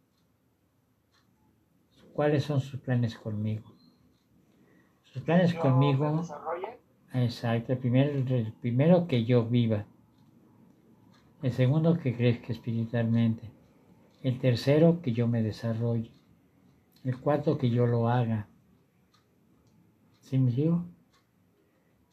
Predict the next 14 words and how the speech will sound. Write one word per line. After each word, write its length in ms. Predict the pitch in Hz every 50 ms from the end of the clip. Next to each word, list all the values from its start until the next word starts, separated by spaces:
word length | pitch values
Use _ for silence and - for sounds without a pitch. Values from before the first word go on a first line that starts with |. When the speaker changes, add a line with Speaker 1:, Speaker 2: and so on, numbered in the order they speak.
| _ _ _ _
Speaker 1:
Sí, 300 | _ - 131 131 131 - -
está 200 | - - 151 143 143
muy 120 | 170 170
fácil. 720 | 170 - 175 175 180 175 175 - - 139 135 120 113 110 - _ _ _ _ _ _ _ _ _ _ _ _ _ _ _ _ _ _ _ _ _ _ _ _ _ _ _ _ _ _ _ _ _ _ _ _ _ _ _ _
No 100 | - 127
hay 100 | 127 135
ningún 320 | 135 131 127 123 123 131 127
problema. 420 | 139 131 123 131 139 143 139 131 131 - - _ _ _ _ _
Si 200 | _ - 131 127
vas 240 | 123 131 131 110
entendiendo, 520 | 123 117 110 - 120 123 127 131 127 127 120
doña 280 | 120 123 123 123 127
Elizabeth. 520 | 127 120 117 113 113 127 127 165 175 175 175 - - - _ _ _ _ _ _ _ _ _ _ _ _ _ _ _ _ _ _ _ _ _ _ _ _ _ _ _ _ _ _ _ _ _ _ _ _ _ _ _ _ -
Ujú. 260 | 123 120 120 127 143